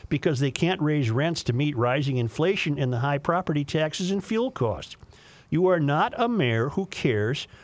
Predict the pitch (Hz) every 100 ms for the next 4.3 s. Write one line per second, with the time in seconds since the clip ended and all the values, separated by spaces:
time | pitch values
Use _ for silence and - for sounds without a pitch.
0 | - 170 127 110 - - 135 107 135 151
1 | 131 104 120 127 170 - 101 92 160 156
2 | 147 147 185 226 294 170 - 87 - -
3 | - - _ - - _ - - 175 143
4 | 190 208 151